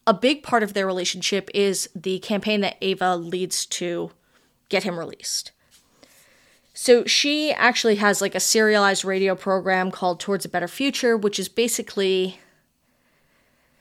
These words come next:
a sort of Superman serialization of Juan Perón and his contributions to the country and explaining why he is good for the people.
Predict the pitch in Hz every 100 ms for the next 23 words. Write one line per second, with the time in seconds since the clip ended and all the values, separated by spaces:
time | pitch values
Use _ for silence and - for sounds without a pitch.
0 | _ - 202 233 202 - - 302 254 247
1 | 226 220 214 208 196 - 214 196 185 180
2 | 185 180 185 185 180 170 180 180 - 180
3 | 180 180 185 185 185 - 175 - 180 -
4 | 165 - - - - 196 - 131 131 180
5 | - 196 196 185 170 185 185 190 175 -
6 | 180 165 - - - - -